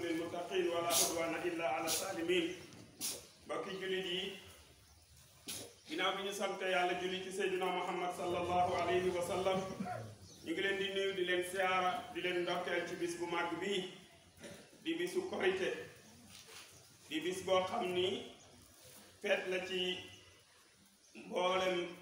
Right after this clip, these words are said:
jullit yépp ci àdduna bi. Ñu ngi sant Yàlla bu baax, di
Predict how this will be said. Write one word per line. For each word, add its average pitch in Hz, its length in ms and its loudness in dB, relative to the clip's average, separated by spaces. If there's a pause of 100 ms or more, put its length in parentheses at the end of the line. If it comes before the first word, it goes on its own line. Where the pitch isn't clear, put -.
(100)
jullit 175 280 0
yépp 202 300 2
ci 185 100 -2
àdduna 175 380 2
bi. 165 140 0 (960)
Ñu 147 280 -6
ngi 180 180 4 (380)
sant 180 240 -2
Yàlla 180 320 6
bu 180 160 0
baax, 196 400 6
di 165 60 -6